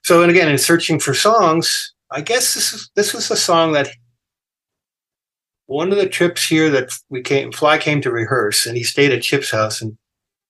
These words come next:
Chip played him this song. So Fly had, had it, that in the back of his head somewhere, and he presented it to me. I said, "Yeah, let's do that." So we used a bunch of Chip's tracks from his version,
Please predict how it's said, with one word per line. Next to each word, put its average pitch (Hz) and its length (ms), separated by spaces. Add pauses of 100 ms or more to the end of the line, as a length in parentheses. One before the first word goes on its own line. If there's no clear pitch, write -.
(100)
Chip - 240 (140)
played 123 240
him 110 140
this 113 180
song. 135 300
So 127 120
Fly 147 200
had, 135 120
had 127 140
it, 120 160 (160)
that 127 200
in 113 100
the 110 60
back 110 240
of 104 100
his 104 140
head 104 260 (440)
somewhere, 104 420
and 107 100
he 104 60 (640)
presented 120 380
it 110 80
to 107 80
me. 107 180
I 101 60
said, 104 240
"Yeah, 127 120
let's 107 200
do 107 120
that." 101 340 (960)
So - 200
we 170 160
used 180 340
a 123 100
bunch 147 420
of - 100
Chip's - 440
tracks - 680 (500)
from 123 160
his 160 260
version, 123 580